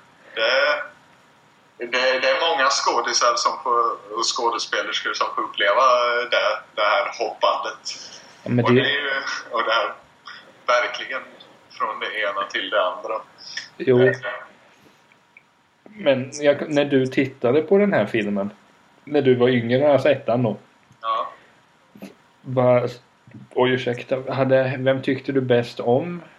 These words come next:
Speaker 2: Av, jag vet inte vad karaktär, Lloyd heter väl Jims karaktär?
Speaker 1: Lloyd och Harry.
Speaker 2: Harry heter han, just det. Vi
Speaker 1: Alltså, det,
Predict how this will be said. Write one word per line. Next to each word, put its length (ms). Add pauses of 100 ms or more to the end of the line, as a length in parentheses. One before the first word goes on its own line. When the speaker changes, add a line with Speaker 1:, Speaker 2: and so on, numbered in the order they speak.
(800)
Speaker 2:
Av, 500 (140)
jag 120
vet 160
inte 180
vad 140
karaktär, 420
Lloyd 360
heter 280
väl 240
Jims 300
karaktär? 1080 (760)
Speaker 1:
Lloyd 340
och 140
Harry. 400 (100)
Speaker 2:
Harry 380
heter 200
han, 100
just 240
det. 120 (1400)
Vi 60
Speaker 1:
Alltså, 340
det, 160